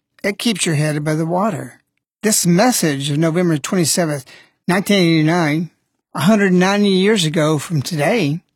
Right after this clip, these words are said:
is an infallible truth. There's so little truth that we can believe a hundred percent in, because everything's twisted, everything's salted with little truth, little false. Where is the truth?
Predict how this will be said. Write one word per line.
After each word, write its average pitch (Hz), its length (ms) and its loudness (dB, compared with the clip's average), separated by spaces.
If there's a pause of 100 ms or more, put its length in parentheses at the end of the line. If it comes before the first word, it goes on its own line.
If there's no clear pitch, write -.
(260)
is 175 180 0
an 185 140 2
infallible 214 760 0
truth. - 680 -4 (420)
There's 185 160 -2
so 240 240 2
little 262 320 2
truth 127 540 -6 (320)
that 175 200 -2
we 208 140 4
can 180 240 0
believe 208 400 0
a 170 140 0
hundred 202 400 0
percent 254 420 0
in, 135 380 -2 (640)
because 185 420 -2
everything's 269 400 0
twisted, 143 640 -4 (360)
everything's 233 460 0
salted 208 480 0
with 151 240 -4
little 156 160 -2
truth, 156 460 -4 (260)
little 196 220 0
false. 165 480 -2 (260)
Where 226 380 2
is 226 200 0
the 254 140 0
truth? 247 640 -2